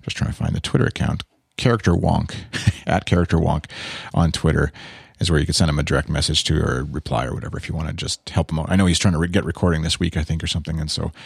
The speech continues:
I was hoping to get him some sort of response, but I'm not sure exactly where the issue would be. Like, if you've tried different cables and things like that, um, I don't know what else to suggest aside from, yeah, some sort of maybe issue with the headphone amp,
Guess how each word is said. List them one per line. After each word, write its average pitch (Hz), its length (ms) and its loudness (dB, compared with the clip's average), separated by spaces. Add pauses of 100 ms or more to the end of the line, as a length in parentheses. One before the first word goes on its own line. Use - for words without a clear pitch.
(360)
I - 40 -8
was - 100 -6
hoping 76 400 -2 (400)
to - 80 -14
get 80 120 -4
him - 120 -4
some 104 160 4
sort 85 140 2
of 80 40 4
response, 82 320 0
but 90 100 -2
I'm 90 80 2
not 117 140 2
sure 107 320 4
exactly 92 480 2
where 87 300 4
the 85 280 0
issue 90 300 2
would 85 160 2
be. 80 280 2 (120)
Like, 85 140 0
if 82 400 0
you've - 160 -2
tried 87 200 2
different 85 220 -2
cables 110 380 4
and 101 100 2
things 104 160 2
like 98 120 2
that, - 460 2 (160)
um, 80 480 0 (800)
I 95 80 -2
don't 90 120 0
know 92 120 0
what 87 120 2
else 90 180 2
to - 100 -8
suggest 85 480 0
aside 78 280 0
from, 82 140 2
yeah, 82 120 2
some 87 220 2
sort 78 140 0
of 76 60 -2 (120)
maybe 78 240 4
issue - 180 2
with 85 120 -2
the - 100 -4 (200)
headphone 80 360 -2
amp, 82 260 -4